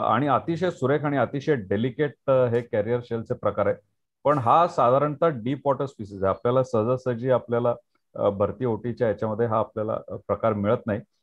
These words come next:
हे साधारणतः शंभर मीटर, पन्नास मीटर, दोनशे मीटर, तीनशे मीटर या डेप्थला हे carrier shell, अ, मिळतात. त्यामुळे mostly हे shell जर तुम्हाला गोळा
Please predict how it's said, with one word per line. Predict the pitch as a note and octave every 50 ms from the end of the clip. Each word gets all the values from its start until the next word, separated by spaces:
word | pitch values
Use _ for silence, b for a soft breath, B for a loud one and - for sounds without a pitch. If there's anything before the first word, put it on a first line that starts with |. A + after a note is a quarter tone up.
| _ _ _ _ -
हे | A#2 A#2
साधारणतः | - G#2 G2+ G2 G#2 A2 A#2 A#2 A2+ A#2+ B2 A#2
शंभर | - A2+ G2+ G2 G2+ A2+ A2+
मीटर, | A2 G#2+ G2+ - A2+
पन्नास | G#2 - G2+ G2 G2+ G#2 G#2+ - -
मीटर, | G#2 G2 A2 G#2+
दोनशे | G2+ G2+ G2+ G2 - A2+
मीटर, | G#2+ G#2 - A2
तीनशे | - - G#2 G2 F#2+ - G#2+
मीटर | G#2+ G2+ - A2+
या | G#2 G#2 A2+
डेप्थला | A#2 G2+ F2+ G#2 A2 G#2 - - A#2+ A#2+
हे | A#2 A#2+
carrier | A2+ - - G2 G2 G#2 A2 A2 G#2
shell, | - - G#2+ G#2+ - - -
अ, | - G#2 G2 G2 G2 F#2
मिळतात. | G2 F#2+ F#2 F2+ - A#2 B2 - _ _ _ _ _ _ _ _ _ -
त्यामुळे | A#2 A2 A#2+ C#3+ D#3+
mostly | D#3 B2+ A2+ A2+ B2+ D#3 E3 - E3 F3 E3+
हे | D3 D3 D#3
shell | D#3 - D3 D3
जर | D3
तुम्हाला | C#3+ C3+ C3+ C3+ C3+ C#3
गोळा | C#3 B2+ A#2+ A#2 A#2+ A#2+